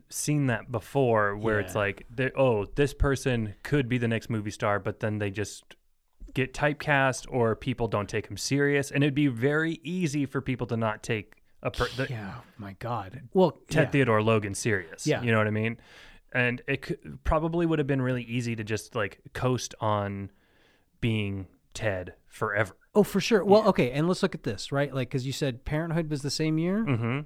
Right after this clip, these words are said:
Speaker 2: as Bill and Ted, and Parenthood also starred Tim Hulse, who was coming off of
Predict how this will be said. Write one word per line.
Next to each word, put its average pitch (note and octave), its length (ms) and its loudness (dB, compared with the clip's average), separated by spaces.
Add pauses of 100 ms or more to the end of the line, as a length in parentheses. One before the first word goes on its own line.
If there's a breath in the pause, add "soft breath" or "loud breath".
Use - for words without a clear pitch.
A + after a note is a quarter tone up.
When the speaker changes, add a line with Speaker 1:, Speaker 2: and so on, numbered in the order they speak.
(160)
Speaker 2:
as C3 520 -2
Bill D3+ 200 -2
and F3 80 -2
Ted, A#2 320 -4 (840 soft breath)
and C3+ 400 2 (300)
Parenthood E3 560 2 (220)
also D#3+ 300 0
starred C#3+ 420 -2
Tim F3 260 0
Hulse, - 600 -8 (200)
who D3+ 100 0
was C3 160 -2
coming F#3+ 420 0
off D#3 200 0
of B2 140 -2